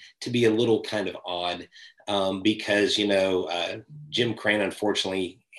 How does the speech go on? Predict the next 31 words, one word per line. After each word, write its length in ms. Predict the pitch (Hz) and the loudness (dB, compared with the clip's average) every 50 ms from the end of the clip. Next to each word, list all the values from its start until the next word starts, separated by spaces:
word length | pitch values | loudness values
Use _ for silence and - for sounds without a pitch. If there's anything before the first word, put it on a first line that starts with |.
| - | -14
ha-, 100 | - - - _ - | -14 -14 -14 _ -6
did 240 | - 104 95 90 92 | -4 -4 -4 -2 -2
not, 480 | 95 95 95 92 95 - - - - - - - - - _ _ _ | -2 0 0 0 0 -2 -4 -6 -12 -14 -16 -20 -20 -20 _ _ _
um, 760 | - 104 98 95 92 90 87 87 85 85 87 85 85 87 87 - _ | -2 0 2 2 4 4 2 2 2 0 -4 -6 -8 -10 -12 -16 _
did 200 | - - 107 95 | -2 -2 -2 0
not, 400 | 92 95 95 92 92 92 90 - | 0 0 0 0 0 0 -2 -4
uh, 440 | 95 90 87 85 82 82 80 80 - - _ _ - - _ _ - - | -4 -6 -4 -6 -6 -8 -10 -12 -14 -18 _ _ -20 -20 _ _ -6 -2
handle 580 | 107 107 107 104 104 101 101 98 95 92 - - | 0 0 2 2 4 4 4 4 2 -2 -6 -4
the 140 | 92 98 95 | -2 -2 -2
whole 260 | 85 - 98 95 85 | 0 -2 -2 -2 -2
apology 520 | 71 - - 110 107 113 117 107 - 110 107 | -4 -4 -2 0 2 4 4 4 2 0 0
thing 300 | 104 - 107 107 104 98 | 0 0 0 0 2 2
well. 320 | 98 101 101 101 98 95 | 2 4 4 4 4 2
We 120 | 95 95 92 | 0 -2 -2
know 200 | 92 92 92 90 | -2 -2 -2 -2
that 180 | 90 87 - | -2 -4 -6
he 200 | - - 113 107 | -6 -6 -6 -2
got 240 | 95 104 98 98 - | 0 0 0 2 0
that 160 | - 92 82 - | -2 -6 -4 -4
started 420 | - - - 98 92 90 90 90 | -4 -2 0 0 0 0 -2 -2
off 240 | 90 90 92 - - | -2 -2 -4 -4 -6
like 140 | 90 87 - | -8 -6 -6
a 40 | |
lead 260 | 87 90 95 98 87 90 | -8 -6 -6 -8 -8 -8
balloon 420 | 107 98 95 92 90 92 90 90 - - - - - - - - - | -8 -8 -6 -6 -8 -8 -10 -12 -14 -18 -20 -20 -18 -20 -20 -16 -14
and 100 | 101 98 | -10 -6
so 200 | - - 104 98 | -2 0 0 2
on 100 | 95 90 | 0 0
and 100 | 87 85 | -2 -2
so 220 | - - - 90 | -2 0 0 -2
forth. 280 | - - - - 262 | -2 2 4 4 4